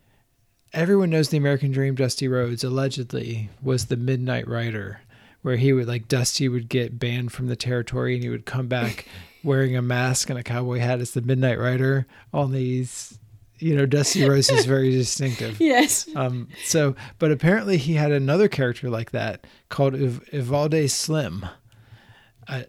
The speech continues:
Speaker 1: so he had two mask characters that he would bring out.
Speaker 2: Oh my God.
Speaker 1: And so Ev-, Evalde Slim wore what is clearly a Mil Mascaras mask,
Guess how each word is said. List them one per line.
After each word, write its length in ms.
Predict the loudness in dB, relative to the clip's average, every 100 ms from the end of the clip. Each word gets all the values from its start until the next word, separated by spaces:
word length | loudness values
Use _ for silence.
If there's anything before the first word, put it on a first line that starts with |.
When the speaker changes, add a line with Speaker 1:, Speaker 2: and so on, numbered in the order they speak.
| -10
Speaker 1:
so 160 | -2
he 100 | 0
had 180 | 0 0
two 300 | -4 -2 0
mask 400 | 0 0 -2 -4 -2
characters 580 | -4 -4 -6 -8 -6
that 140 | -4 -2
he 100 | -2
would 180 | -2 -2
bring 260 | -4 -4
out. 200 | -8 -8
Speaker 2:
Oh 120 | -8
my 140 | -8 -10
God. 80 | -16 -20 -20 -16 -8
Speaker 1:
And 120 | -2
so 180 | 0 0
Ev-, 280 | 0 -4 -8
Evalde 560 | -8 -2 0 2 4 4
Slim 520 | 2 0 0 -2 -4 -8 -16 -12
wore 540 | -2 2 2 0 -4 -12 -18 -20 _ -8
what 200 | 0 0
is 140 | 0
clearly 540 | -4 -4 -2 0 2 2
a 40 |
Mil 260 | 0 0 0
Mascaras 540 | 0 0 0 -4 -6 -6
mask, 400 | -6 -6 -8